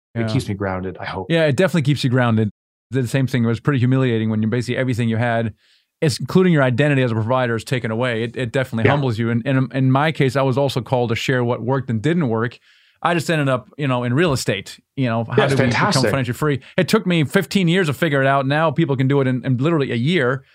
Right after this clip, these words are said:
Speaker 1: And you said you're one percent there figuring it out. You're kind of chipping away
Speaker 2: Yeah.
Speaker 1: a little bit here. And, and let's talk about Profit First, 'cause it's, it's, it's one of those things, like I said, that kind of,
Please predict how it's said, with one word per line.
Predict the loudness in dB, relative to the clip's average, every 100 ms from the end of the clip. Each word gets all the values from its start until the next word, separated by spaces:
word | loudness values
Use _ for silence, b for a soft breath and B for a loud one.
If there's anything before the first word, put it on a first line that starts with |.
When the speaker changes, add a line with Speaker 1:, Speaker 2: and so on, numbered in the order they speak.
| b b b
Speaker 1:
And | -2 0
you | 2 0
said | 2 2
you're | 2
one | 2 2
percent | 2 0 0 0
there | 0 0
figuring | 0 -2 -2 -2
it | 0
out. | 0 0
You're | -2 -2
kind | -2
of | -2
chipping | 0 0 0 0
away | 2 2 2 -2 b b
Speaker 2:
Yeah. | 2 2
Speaker 1:
a |
little | 0 2 2
bit | 0
here. | 0 0 0 -2 b b _ _
And, | 0 0 0
and | 0
let's | -2 0
talk | 0
about | 2 2
Profit | 0 0
First, | 0 0 0
'cause | 0
it's, | 0 -2
it's, | -4 -4 -6
it's | -4 -4 -4
one | -2 0
of | 2
those | 0 0
things, | -2 0
like | 0
I | -2
said, | -2 0
that | -2 -4
kind | -2 0
of, | 0 -4